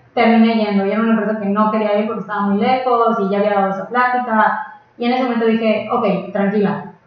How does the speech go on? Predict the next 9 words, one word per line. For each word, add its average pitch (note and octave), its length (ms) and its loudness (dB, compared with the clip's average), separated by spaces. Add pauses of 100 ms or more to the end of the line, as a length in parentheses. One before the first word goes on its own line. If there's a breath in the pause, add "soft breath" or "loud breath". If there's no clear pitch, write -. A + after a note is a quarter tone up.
(640)
¿qué C#4 320 4
es - 340 -6
lo A3 140 2
que G#3+ 80 2
la G#3 140 4
vida A3 240 2
te A3 100 -4
quiere A3 260 4
sorprender?". F#3 640 0